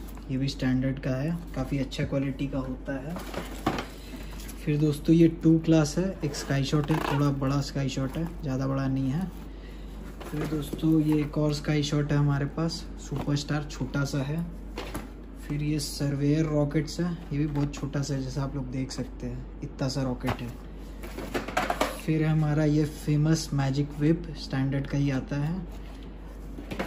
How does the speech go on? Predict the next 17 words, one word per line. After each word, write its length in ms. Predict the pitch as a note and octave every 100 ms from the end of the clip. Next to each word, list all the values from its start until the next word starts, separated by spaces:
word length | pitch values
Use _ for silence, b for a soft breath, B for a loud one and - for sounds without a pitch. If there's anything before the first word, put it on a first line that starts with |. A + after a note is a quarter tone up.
| - - -
फिर 280 | D#3+ D#3 - - -
हमारे 340 | D3+ D3 D3
पास 300 | C#3+ D3 C#3+
है 60 | C#3+
दोस्तों, 400 | C#3+ C3+ - C#3
ये 120 | C3+
सुपरस्टार। 1120 | - C#3 C3+ D3 C#3+ C#3 - - C3 F3 - - - - - - - - - - - - - - - - - -
फिर 160 | D#3 D#3+
दोस्तों, 460 | D3+ D3+ - E3
हमारे 280 | D3+ D3 D3
पास 340 | D3+ D#3 C#3+ D#3
ये 80 | D#3 - - -
दो 160 | D3 E3
डब्बा 500 | D#3+ D3+ C#3+ D3+ D3+
है 440 | C#3+ C#3+ D#3 E3+ - - - - -
विज 360 | D3+ D#3+ D3 B2+
व्हील, 320 | C#3+ C#3+ B2